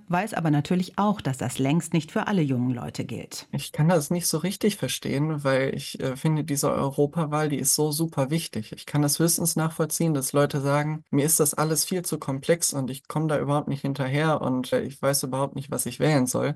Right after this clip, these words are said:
Speaker 2: Auch dann ist es wichtig, wählen zu gehen und im Zweifelsfall einen ungültigen Wahlzettel abzugeben, um zu zeigen, dass dieses Thema Europa auch uns jungen Menschen total wichtig ist.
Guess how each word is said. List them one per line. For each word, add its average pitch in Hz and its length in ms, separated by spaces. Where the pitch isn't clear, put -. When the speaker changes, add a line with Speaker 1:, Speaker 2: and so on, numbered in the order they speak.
Speaker 2:
Auch 151 240
dann 156 320
ist 139 200
es 143 180
wichtig, 143 420
wählen 165 300
zu 165 180
gehen 165 300
und 143 100
im 139 140
Zweifelsfall 147 840
einen 139 120
ungültigen 151 640
Wahlzettel 139 520
abzugeben, 131 600
um 160 200
zu - 160
zeigen, 143 420
dass 131 220
dieses 135 340
Thema 139 380
Europa 147 580
auch 151 240
uns 160 300
jungen 147 260
Menschen 143 380
total 123 340
wichtig 135 400
ist. 139 220